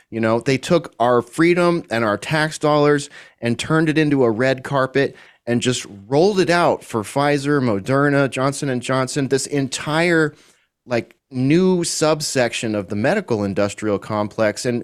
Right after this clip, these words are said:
what it seems like they've done, aside from cause a lot of people's health to just tank and a lot of people to die suddenly, is they've created lifetime customers, which is a holdover from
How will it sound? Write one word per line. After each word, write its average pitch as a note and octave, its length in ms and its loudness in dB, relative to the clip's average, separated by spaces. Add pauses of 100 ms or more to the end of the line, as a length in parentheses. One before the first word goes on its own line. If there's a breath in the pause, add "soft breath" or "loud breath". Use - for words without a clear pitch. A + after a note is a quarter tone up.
what C3+ 220 0
it - 100 -2
seems E3+ 320 -4
like C#3+ 220 0
they've A2+ 260 0
done, C3 420 0 (440 soft breath)
aside C3+ 400 0
from B2 160 -4
cause B2+ 320 0
a A2 80 0
lot A2+ 260 2
of D3+ 100 -4
people's C#3 380 -4
health B2+ 380 -2
to G#2 160 -8
just - 420 -6
tank A2 640 -2
and G#2 140 -4
a G#2 40 -2
lot A#2+ 240 2
of C#3+ 120 -2
people A#2 340 -4
to - 160 -12
die A#2+ 440 0
suddenly, A#2 760 -2 (400 soft breath)
is C3 180 -4
they've D3 200 2
created C#3 460 0
lifetime A#2+ 580 -2
customers, G2 640 -4
which G#2+ 220 -4
is G#2+ 120 -4
a G#2 60 -2
holdover A2 640 2
from G2 440 -2